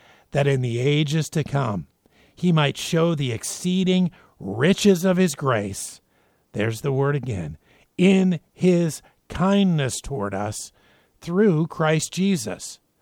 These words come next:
For by grace are ye saved through faith, and that not of yourselves, it is the gift of God, not of works,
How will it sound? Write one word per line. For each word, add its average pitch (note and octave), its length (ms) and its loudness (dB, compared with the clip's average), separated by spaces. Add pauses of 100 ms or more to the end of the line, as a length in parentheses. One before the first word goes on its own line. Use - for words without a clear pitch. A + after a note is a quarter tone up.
(300)
For F#3+ 800 4 (880)
by B2+ 180 0
grace A#2+ 560 0
are G3+ 60 2
ye F#3+ 180 0
saved A2 640 -6 (520)
through D#3 320 0
faith, - 580 -2 (920)
and F#3+ 160 6
that F3+ 180 4
not G#3 280 4
of B3+ 100 -2
yourselves, G#3+ 840 2 (760)
it A#3 220 6
is E3+ 260 4
the A#3 120 0
gift D3 420 -2
of D#3 160 -4
God, G3+ 480 0 (800)
not B2+ 460 4
of A3+ 160 4
works, - 600 -2